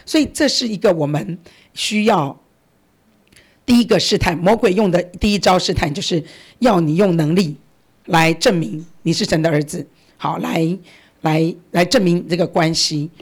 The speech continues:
好，所以第一个，我们不要中魔鬼的计。好，所以耶稣呢，用哪一招来回答魔鬼？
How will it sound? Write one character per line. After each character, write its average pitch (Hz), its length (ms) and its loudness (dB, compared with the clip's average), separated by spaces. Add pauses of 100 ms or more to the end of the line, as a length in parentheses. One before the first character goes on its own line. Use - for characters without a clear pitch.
(140)
好， 156 160 -6
所 202 120 0
以 196 40 0
第 208 180 -2
一 196 60 -4
个， 170 120 -2
我 147 140 -2
们 147 140 0
不 170 140 -2
要 170 280 0 (260)
中 185 240 2
魔 185 140 4
鬼 190 160 0
的 160 100 0
计。 165 300 -2 (240)
好， 151 180 -2
所 214 140 2
以 202 100 2
耶 220 140 4
稣 233 200 2
呢， 196 240 4 (440)
用 165 300 2 (500)
哪 175 160 0
一 202 120 2
招 202 280 4
来 151 220 2
回 165 220 2
答 165 400 0
魔 165 160 2
鬼？ 143 200 -4